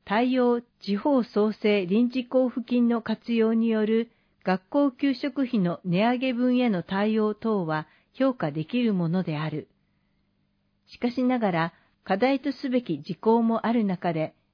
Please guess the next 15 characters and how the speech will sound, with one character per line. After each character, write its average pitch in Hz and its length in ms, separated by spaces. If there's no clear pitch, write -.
何 254 220
点 202 260
か - 240
申 180 220
し 185 160
添 180 240
え 165 40
る。 151 260
ま 240 160
ず、 180 280
一 185 200
般 269 220
質 - 300
問 208 240
や 156 260